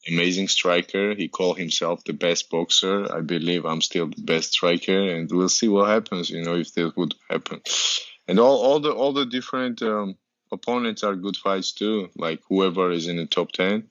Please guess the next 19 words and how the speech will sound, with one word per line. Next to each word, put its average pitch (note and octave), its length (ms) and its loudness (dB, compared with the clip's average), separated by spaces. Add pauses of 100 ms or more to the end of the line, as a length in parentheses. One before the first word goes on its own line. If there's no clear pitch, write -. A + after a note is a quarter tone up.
(500)
they F#2 200 4
are F#2 280 4
all F#2 520 4
very F2+ 320 2
good, F2+ 380 0
and D#2+ 260 -6
I'm D#2+ 160 -2
excited E2 540 -2
to E2 100 -4
see. E2 320 -2
Like, F2+ 260 0
even, B2 320 2
uh, G#2 80 0 (440)
if - 160 -4
I A#2 100 4
had B2 240 0
a A#2 80 2
Kattar A#2+ 560 -2
rematch, G2 680 -2